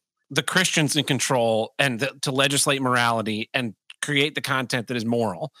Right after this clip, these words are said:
then we get Christian moral content. And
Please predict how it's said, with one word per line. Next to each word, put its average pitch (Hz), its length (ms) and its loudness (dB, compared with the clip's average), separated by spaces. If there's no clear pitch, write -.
then 143 380 2
we 139 160 2
get 151 320 2
Christian 139 460 0
moral 113 280 0
content. 160 560 0
And 143 280 4